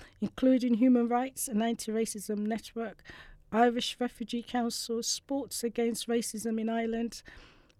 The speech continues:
and advocated for migrants, asylum seekers, and refugees' right to the end, to end direct provision system. Now, he has such a wide, extensive experience.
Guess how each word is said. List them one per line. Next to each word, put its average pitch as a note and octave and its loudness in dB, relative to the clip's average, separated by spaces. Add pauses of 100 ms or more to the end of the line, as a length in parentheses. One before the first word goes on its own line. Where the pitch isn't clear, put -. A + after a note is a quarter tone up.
(140)
and A3 2
advocated A3+ 0
for - -4
migrants, G#3+ -2
asylum C4 0
seekers, - -8
and G3 -6
refugees' G#3 -6 (420)
right F#3+ -6 (240)
to - -2
the G3 -4
end, G#3+ -4
to - -8
end A#3 0 (400)
direct G#3 -2
provision F#3+ -4
system. - -10
Now, G3+ 0 (720)
he A3+ -6
has A#3 0
such - -8
a A#3+ -2
wide, A3 -2 (440)
extensive B3+ -6 (500)
experience. G3 -8